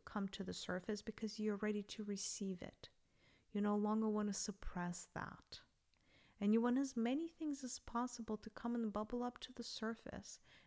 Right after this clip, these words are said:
and be raised from the depth of this orange ocean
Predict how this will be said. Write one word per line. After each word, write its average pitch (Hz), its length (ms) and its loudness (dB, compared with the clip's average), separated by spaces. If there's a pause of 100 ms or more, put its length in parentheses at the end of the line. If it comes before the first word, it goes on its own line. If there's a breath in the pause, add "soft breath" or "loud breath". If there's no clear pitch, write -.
(120)
and 196 160 2
be 202 120 6
raised 196 400 2
from 220 180 2
the 202 80 2
depth 190 500 -2
of 202 140 -2
this 202 280 -2
orange 202 400 0 (120)
ocean 185 520 -2